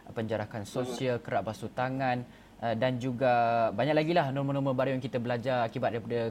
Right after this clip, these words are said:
Speaker 1: covid sembilan belas ni. Mungkin ada perkara-perkara yang, uh, doktor dapati boleh lagi kita lakukan lebih daripada itu untuk kita, uh, untuk kita memutuskan, uh, rantaian covid sembilan belas ni. Apa agaknya perkara-perkara yang mungkin,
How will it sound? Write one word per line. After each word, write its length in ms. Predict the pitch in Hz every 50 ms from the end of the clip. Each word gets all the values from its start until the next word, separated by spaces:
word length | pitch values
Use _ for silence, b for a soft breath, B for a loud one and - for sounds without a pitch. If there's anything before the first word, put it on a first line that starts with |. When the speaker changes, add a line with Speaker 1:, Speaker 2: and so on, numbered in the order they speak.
| - -
Speaker 1:
covid 320 | 127 120 120 127 - -
sembilan 140 | - 117 117
belas 160 | 117 117 123
ni. 160 | 143 143 131 123
Mungkin 240 | 120 - 147 135
ada 240 | - 117 120 156 165 160
perkara-perkara 720 | - 131 - 139 131 120 - - - 127 117 113 131 151 151
yang, 240 | 131 131 127 123 120 B B B B B B - 107
uh, 80 | 110
doktor 400 | 113 110 - 101 - - 156 151
dapati 560 | 135 131 127 - 127 123 - - - 175 175
boleh 480 | 147 117 123 147 175 190 175 139 139 131
lagi 320 | 135 131 127 135 147 135
kita 320 | 123 - 135 - 147 139 131
lakukan 320 | 131 - 135 120 - 135
lebih 320 | 127 127 135 143 175 160 147
daripada 320 | 127 127 104 127 127 123
itu 160 | 120 135 160
untuk 320 | 180 147 139 - - 127 107
kita, 320 | - 127 113 - 147 131
uh, 400 | 127 113 - - - 110 127 123 - - -
untuk 160 | 143 135 135
kita 240 | 113 - 135 - 151
memutuskan, 640 | 139 139 131 131 135 - - - - - 147 139 135 B B B B B B
uh, 80 | 113 127
rantaian 400 | 135 131 127 - 135 131 131 127 123 -
covid 240 | 147 135 131 131
sembilan 320 | 123 - 123 131 127 123 127
belas 80 | 143
ni. 80 | 160 180
Apa 400 | - - 139 - - 190 165 117
agaknya 400 | 123 117 143 113 127 139 139 135
perkara-perkara 480 | 135 - 123 131 127 - - - 131 127
yang 160 | 127 120 120
mungkin, 320 | 120 117 - - 143 127